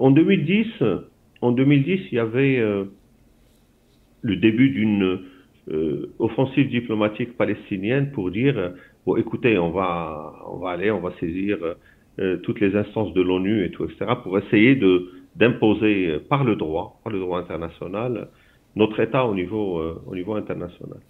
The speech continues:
Et ils avaient demandé, fait la demande de l'adhésion à l'unesco. Euh, un grand débat, il y avait, euh, des menaces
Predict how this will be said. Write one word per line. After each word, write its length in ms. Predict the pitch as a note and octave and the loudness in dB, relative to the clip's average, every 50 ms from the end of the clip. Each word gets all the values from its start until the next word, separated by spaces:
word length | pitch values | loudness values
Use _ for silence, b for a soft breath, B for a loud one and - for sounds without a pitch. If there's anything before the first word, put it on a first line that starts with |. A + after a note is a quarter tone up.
| _ _ b b b b b b b b b | _ _ b b b b b b b b b
Et 100 | - B2 | 2 4
ils 120 | C3+ C#3 E3+ | 4 6 6
avaient 200 | E3 F3 G#3 G3 | 4 4 2 0
demandé, 500 | E3 D3 C3 C3+ C3+ C3+ C3 D3 D#3+ D#3+ | 0 -2 0 0 -2 -2 -2 -2 -4 -4
fait 140 | D#3+ - B2+ | -4 -4 -6
la 120 | A#2+ A#2 | -4 -4
demande 560 | A2+ A#2 A#2+ C3 D#3 F3+ F#3+ F3+ - - - - | -4 -4 -4 -2 -2 -4 -4 -6 -8 -10 -10 -8
de 260 | G#2+ G2 G2+ F#2+ - - | -6 -4 -4 -4 -4 -2
l'adhésion 520 | G#2+ G#2+ G#2+ A2+ A2 A2 C#3+ D#3+ E3 D#3+ | -4 -2 -2 -2 -2 -2 -2 -4 -4 -4
à 80 | - A#2 | -6 -6
l'unesco. 520 | A2+ B2+ C#3 B2+ F#2+ - - - - - - _ _ _ _ _ _ _ _ _ _ _ _ _ _ _ _ _ _ _ _ _ _ _ _ _ _ _ _ _ _ _ - - | -4 -2 -2 -2 -2 -4 -6 -10 -18 -20 -20 _ _ _ _ _ _ _ _ _ _ _ _ _ _ _ _ _ _ _ _ _ _ _ _ _ _ _ _ _ _ _ -4 0
Euh, 720 | F#2+ G#2+ G#2 G#2 G2+ F#2+ F2+ D#2+ D2+ C#2 B1 A#1+ - - - - - - - - - - | 2 4 4 4 4 2 0 0 -2 -4 -6 -8 -14 -16 -18 -20 -20 -20 -20 -20 -16 -14
un 240 | E2 F2+ F#2 F#2 F#2+ - - | -12 -10 -10 -10 -12 -12 -10
grand 220 | - - B2 B2 | -4 0 0 0
débat, 540 | G#2+ A#2 C#3 C#3+ C#3+ C#3+ D3+ D3+ D#3 D#3 C#3+ | 4 4 4 4 4 4 2 2 2 0 0
il 80 | G2+ F2 | -2 -2
y 40 | E2+ | -4
avait, 440 | F2 E2+ D#2+ E2 F2 F#2 F2+ F2 F2 | -8 -8 -10 -8 -6 -6 -6 -6 -8
euh, 380 | E2 D#2+ E2 D#2 D2+ D#2 - - - | -8 -10 -12 -16 -18 -18 -18 -12 -8
des 80 | F#2 | -4
menaces 580 | F#2+ G2 A2 B2 C3+ C#3 C#3+ C#3+ D3 C#3+ C3+ C3+ | 0 2 4 6 6 6 6 6 4 4 2 0